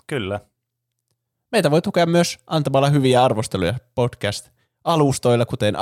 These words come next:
Speaker 2: iTunesissa ja Spotifyssa tai missä ikinä kuunteleekaan tätä podcastia.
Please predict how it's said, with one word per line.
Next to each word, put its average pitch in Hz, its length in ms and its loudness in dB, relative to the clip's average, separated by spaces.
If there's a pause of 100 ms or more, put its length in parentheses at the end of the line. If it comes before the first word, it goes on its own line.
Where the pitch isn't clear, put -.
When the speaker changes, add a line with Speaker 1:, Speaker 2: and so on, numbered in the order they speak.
(120)
Speaker 2:
iTunesissa 110 540 -4
ja 107 40 -6
Spotifyssa 135 680 -2
tai 117 100 -2
missä 104 240 -6
ikinä 87 200 -8
kuunteleekaan 113 840 -2
tätä - 260 -10
podcastia. 123 640 -4